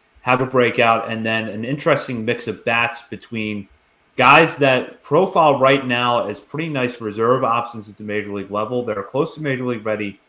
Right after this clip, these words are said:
versus young hitters who could break out. Number forty is right-handed pitcher Trey Sprite, who the Orioles drafted out of Auburn last year. And number forty-one is Dante Williams, a good defensive outfielder the, the Orioles took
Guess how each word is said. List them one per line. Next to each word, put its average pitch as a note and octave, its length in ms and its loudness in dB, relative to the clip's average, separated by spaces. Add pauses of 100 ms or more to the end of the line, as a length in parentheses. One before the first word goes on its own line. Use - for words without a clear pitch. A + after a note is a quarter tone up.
(320)
versus A2 340 -4
young A#2 280 -2
hitters G#2+ 260 0
who G#2+ 80 -8
could G#2 320 -8
break G#2 300 -4
out. A#2 380 -4 (260)
Number C#3 220 2
forty D3 400 2
is B2 120 -4
right-handed A2+ 400 -2
pitcher A2+ 240 -8
Trey G2 300 -8
Sprite, C3+ 400 -2
who B2+ 100 -8
the G2 120 -8
Orioles G2+ 340 -4
drafted G2 320 -6
out F#2 180 -6
of F#2+ 80 -8
Auburn G#2+ 480 0 (440)
last G#2 360 -2
year. A#2+ 360 0 (280)
And A#2 80 -6
number D3+ 180 4
forty-one C#3+ 540 0
is A2+ 120 -6
Dante A#2+ 540 0
Williams, G#2 380 -4
a F#2+ 40 -12
good A2+ 260 -6
defensive G#2+ 420 -8
outfielder G2+ 480 -2
the, F#2+ 200 -10 (200)
the G#2 100 -8
Orioles A2 460 0
took - 380 -2